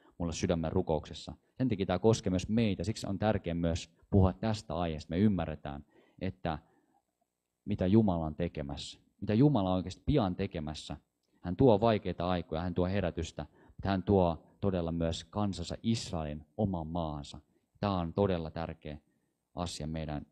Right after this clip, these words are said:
meidän ymmärtää, nähdä Jumalan sanasta. Siksi mä keskityn tähän Jumalan sanasta tuomaan näitä asioita nyt. Ja sitten otetaan tuolta Jesaja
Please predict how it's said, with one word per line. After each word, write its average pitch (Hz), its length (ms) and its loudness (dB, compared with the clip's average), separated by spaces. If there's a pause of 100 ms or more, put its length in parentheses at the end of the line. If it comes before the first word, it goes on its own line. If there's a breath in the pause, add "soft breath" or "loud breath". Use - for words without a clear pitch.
(140)
meidän 82 420 -6
ymmärtää, 80 560 -4
nähdä 85 220 -6
Jumalan 87 440 2
sanasta. 76 480 -6 (200)
Siksi - 180 -8
mä 110 60 -2
keskityn 98 320 -2
tähän 90 220 -2
Jumalan 107 340 4
sanasta 98 360 -4
tuomaan 80 440 0
näitä 76 240 -10
asioita - 420 -12
nyt. - 140 -14 (3000 soft breath)
Ja 90 100 -12
sitten 147 460 -2
otetaan 87 440 -2
tuolta 87 400 0 (760)
Jesaja 104 440 0